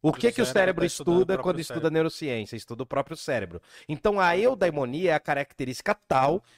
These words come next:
Speaker 1: que reflete, opa, deixa eu ir pra frente aqui, que reflete o que é o ser humano. Bom, já que o nosso querido Samuca Galiego falou, manda um abraço pro seu irmão. Ah, já que o Samuca falou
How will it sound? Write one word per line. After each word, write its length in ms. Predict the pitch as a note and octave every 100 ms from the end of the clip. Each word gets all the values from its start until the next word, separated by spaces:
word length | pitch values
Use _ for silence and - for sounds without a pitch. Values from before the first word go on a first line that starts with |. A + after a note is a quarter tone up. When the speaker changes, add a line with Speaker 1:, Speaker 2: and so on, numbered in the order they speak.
| _ -
Speaker 1:
que 140 | G2
reflete, 1300 | F#2+ G#2+ - - - F2 F2+ F2+ G2 - - F#3 A#3 _
opa, 340 | F2 - E3 G3+
deixa 280 | G#2+ -
eu 20 | A2+
ir 40 |
pra 120 | G2+
frente 360 | - G2 F#2+ G2+
aqui, 300 | - A#2 F3 _ _ -
que 100 | D#3+
reflete 760 | G3+ - C3 A#2+ B2 - E3+ -
o 120 | E3+
que 280 | - A3 D#3
é 140 | A#2
o 80 | B2+
ser 240 | - D#3 E3
humano. 440 | C#3+ G#2 F2+ E2 _ _ _ -
Bom, 340 | C4 - -
já 220 | D3 A#3+ C4+
que 220 | - E3
o 560 | C#3 A#2 G#2 G2 F#2+ F#2
nosso 340 | A2 A2 -
querido 340 | G#2+ G2+ G#2+
Samuca 520 | F#2+ G#2+ F#2+ A#2 - G2+
Galiego 500 | G2+ F#2+ G2 G2+ F2
falou, 520 | - G2 F#2 D3 C3 _ -
manda 160 | C3
um 20 | D#3
abraço 220 | D#3 -
pro 80 | -
seu 120 | C#3+
irmão. 220 | A#2 F2 _ _ _ -
Ah, 340 | A#2+ B2 B2
já 160 | A#2 F3+
que 120 | G#3+
o 420 | F#3 D#3 C#3 B2
Samuca 440 | - A#2 A#2+ C3 B2
falou 520 | A2 G2 G#2+ B2+